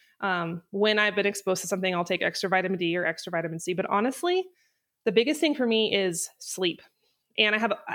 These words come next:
probably someone at least once a week comes up to me and they're like, "I don't know how you get so much done. You must not sleep." And I'm like, "No, actually, I, I do sleep.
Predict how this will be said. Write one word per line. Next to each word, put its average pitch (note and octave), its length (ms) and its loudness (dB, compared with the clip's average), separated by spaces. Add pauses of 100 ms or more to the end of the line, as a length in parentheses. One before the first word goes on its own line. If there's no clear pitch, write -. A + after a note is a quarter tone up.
(120)
probably E4 260 2
someone A3 320 2
at - 140 -2
least A#3+ 260 2
once A3 200 2
a G3 40 2
week F3 300 0
comes G#3 200 0
up F3+ 140 2
to G3 80 -6
me F3 220 0
and F3+ 100 0
they're E3 80 -4
like, E3 220 -6
"I F#4+ 120 0
don't G4 140 4
know F#4 100 4
how E4 120 2
you E4 120 6
get D4+ 160 2
so D#4 60 -2
much C#4+ 200 -2
done. B3 200 2
You B3 140 2
must D#4 240 2
not C4 180 2
sleep." G#3 320 0
And G#3+ 80 2
I'm G#3 100 4
like, G3 180 2
"No, A#3+ 140 4
actually, A3+ 400 4
I, F#3 160 2 (160)
I F#3+ 80 4
do F#3 300 -4
sleep. - 440 -8